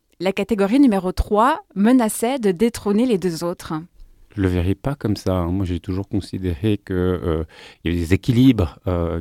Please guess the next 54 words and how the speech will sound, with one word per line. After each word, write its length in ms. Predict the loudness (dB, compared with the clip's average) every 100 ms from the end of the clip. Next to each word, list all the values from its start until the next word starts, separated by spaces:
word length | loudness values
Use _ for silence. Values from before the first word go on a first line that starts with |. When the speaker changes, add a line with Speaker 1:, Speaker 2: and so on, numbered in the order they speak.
| -8
Speaker 2:
qui 220 | -10 -12
se 100 | -12
créaient 280 | -2 2 2
entre 240 | 0 -4
ces 140 | -6
différentes 420 | -4 -2 0 0 0
catégories. 680 | -2 -2 2 2 4 2 0 -10 -20 -20 -20
Il 60 |
pouvait 200 | -8 -4
y 80 | -4
avoir 180 | -4 -8
plus 220 | -8 -4
de 100 | -2
l'un, 240 | 0 0 0
plus 280 | -2 -4
de 80 | -4
l'autre. 300 | 0 0 -2
C'était 140 | -6 -8
pas 140 | -8
très, 260 | -8 -6 -6
très, 200 | -2 0
euh, 440 | 4 4 2 0
quelque 240 | -4 -4
part, 220 | 2 2 0 -8 -20 -20 _
pour 160 | 0
nous, 100 | 4
il 100 | 4
n'était 180 | 4 2
pas 120 | 0
très 300 | 0 2 2
utile 260 | 2 2 4
de 60 | 6
savoir 260 | 4 4
sur 180 | 2 -2 -2
chaque 340 | 0 0 2
édition 520 | 0 0 -2 0 0 -2 _
quelle 160 | 0 2
était 340 | 2 4 4
la 140 | 4
catégorie 840 | 0 -2 -2 2 4 4 2 2 0
qui 160 | -2 -10
pourrait 320 | -4 -2 2
être 420 | 2 0 -4 -8
la, 240 | -6 -6 -4
la 200 | -4 -2
plus 120 | 2
forte. 200 | 2 4
Nous, 80 | 2
on 100 | 2
essayait 240 | 2 2
de 60 | 0
les 80 |
considérer 420 | -2 -4 -2 -2 -2
chacune, 540 | -2 -2 2 2 2